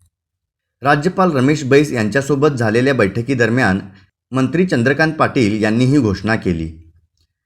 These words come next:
मुंबईत राजभवन येथे राज्यपाल रमेश बैस यांच्या अध्यक्षतेखाली कुलगुरू संयुक्त मंडळाची बैठक पार पडली. यावेळी चंद्रकांत पाटील म्हणाले, "जर्मनीला चार लाख कुशल प्रशिक्षित मनुष्यबळाची आवश्यकता आहे.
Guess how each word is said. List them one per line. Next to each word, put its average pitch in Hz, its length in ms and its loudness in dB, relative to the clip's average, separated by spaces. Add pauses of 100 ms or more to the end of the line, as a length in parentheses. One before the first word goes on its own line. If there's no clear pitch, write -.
(160)
मुंबईत 147 420 2
राजभवन 147 520 0
येथे 131 340 0 (220)
राज्यपाल 151 540 2
रमेश 139 340 0
बैस 120 400 0
यांच्या 117 360 0
अध्यक्षतेखाली 143 840 -2 (460)
कुलगुरू 175 380 6
संयुक्त 143 420 0
मंडळाची 123 440 2
बैठक 123 400 0
पार 107 180 2
पडली. 82 460 -4 (800)
यावेळी 170 320 2
चंद्रकांत 160 500 0
पाटील 135 300 -2
म्हणाले, 107 640 -2 (320)
"जर्मनीला 143 640 2 (120)
चार 165 220 2
लाख 175 160 2 (180)
कुशल 120 380 0
प्रशिक्षित 123 600 -4
मनुष्यबळाची 139 680 0
आवश्यकता 120 520 0
आहे. 82 220 -2